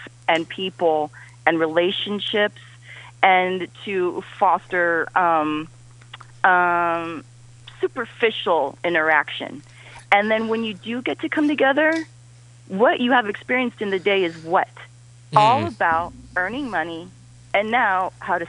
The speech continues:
Speaker 1: spend money.
Speaker 2: Yeah.
Speaker 1: So the entire system is designed to keep us separate and obsessed with something that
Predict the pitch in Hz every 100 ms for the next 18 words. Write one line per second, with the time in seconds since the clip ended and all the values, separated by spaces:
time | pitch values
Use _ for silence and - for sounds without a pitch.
0 | - - 170 156 170 170 147 - - -
1 | - 123 127 110 - - - 240 233 208
2 | - 262 294 262 - - 220 196 165 170
3 | 175 180 226 247 226 208 - 269 320 -
4 | 165 175 - - - - 208 - 226 277
5 | - - - - - - - 180 180 180
6 | - 175 - 208 233 226 226 220 226 220
7 | 220 - 185 180 170 170